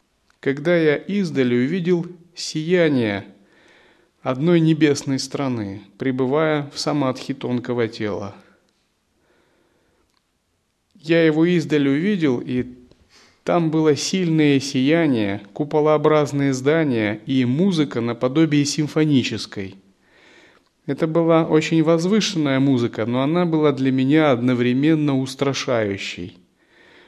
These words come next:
Устрашающей, слишком она была могущественной по силе. Слишком эти вибрации превосходили человеческий мир. Там была огромная шакти.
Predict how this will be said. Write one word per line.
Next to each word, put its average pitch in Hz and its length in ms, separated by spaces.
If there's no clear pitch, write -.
Устрашающей, 147 920
слишком 147 580
она 143 200
была 127 280
могущественной 123 920
по 110 200
силе. 101 500
Слишком 143 580
эти 131 220
вибрации 127 800
превосходили 151 760
человеческий 151 880
мир. 104 300
Там 151 240
была 143 400
огромная 139 600
шакти. 107 580